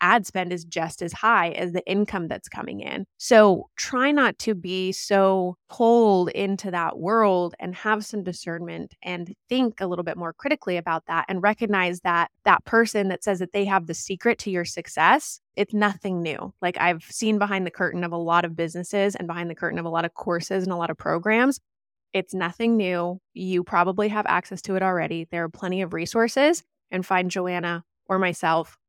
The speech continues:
or get an attorney and figure out if it's actually something that's legitimate, okay? So another example I really wanna talk about, this is another bigger story that I've kind of been seeing popping up on social media, and it's specifically about content creation, which I think is really important because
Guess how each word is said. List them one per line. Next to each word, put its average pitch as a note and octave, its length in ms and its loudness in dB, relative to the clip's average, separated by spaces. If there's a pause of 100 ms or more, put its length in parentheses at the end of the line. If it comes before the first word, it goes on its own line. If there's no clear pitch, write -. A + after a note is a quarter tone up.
or F#3 80 -2
get G3 160 -2
an F#3 60 -2
attorney E3+ 380 -4
and D#3+ 160 -6
figure E3 280 -4
out D#3+ 180 2
if F#3 140 -2
it's F3 200 -4
actually F3 380 0
something E3 340 -8
that's D3 220 -10
legitimate, - 480 -10
okay? G#3 340 4 (640)
So - 340 6 (300)
another B3 300 6
example F#3+ 520 2
I - 80 2
really G3+ 280 4
wanna G3+ 200 2
talk E3 280 -6
about, D#3+ 300 -2
this A3 140 0
is C4+ 140 -2
another G#3 340 0
bigger F3+ 320 -4
story E3+ 520 -4
that E3+ 180 0
I've E3+ 160 0
kind F#3+ 180 -6
of E3+ 60 -6
been E3+ 160 -6
seeing F3 280 -6
popping E3+ 360 -4
up E3+ 140 -6
on E3 160 -6
social E3+ 440 -8
media, G#3 520 -2 (280)
and G#3 120 0
it's F3+ 120 -2
specifically D4+ 640 0
about A3+ 300 4
content F#3 500 -6
creation, D#3+ 420 -6
which F3 140 -6
I G3 80 0
think C4+ 240 -4
is B3+ 140 0
really G#3 180 2
important E3+ 420 -4
because F3 260 -10